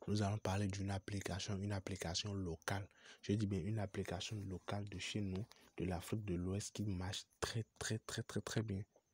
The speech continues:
Une application qui peut vous permettre de gagner jusqu'à cinq mille, dix mille chaque semaine. Je dis bien une application qui fait,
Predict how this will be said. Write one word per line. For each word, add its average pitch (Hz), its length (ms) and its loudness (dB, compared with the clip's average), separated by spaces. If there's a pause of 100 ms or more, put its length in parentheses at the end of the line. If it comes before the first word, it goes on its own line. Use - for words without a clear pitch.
(360)
Une 117 140 2
application 98 520 0
qui - 120 0
peut - 140 -2
vous 98 120 0
permettre 98 380 -2
de 92 80 -2
gagner 101 400 -2 (320)
jusqu'à - 480 0 (200)
cinq - 360 4
mille, 98 340 -2
dix 101 160 2
mille 98 240 2 (100)
chaque - 440 4
semaine. 92 320 0 (460)
Je - 100 -2
dis 104 140 4
bien 98 180 2
une 110 180 0
application 98 640 -2 (400)
qui - 100 2
fait, 120 320 0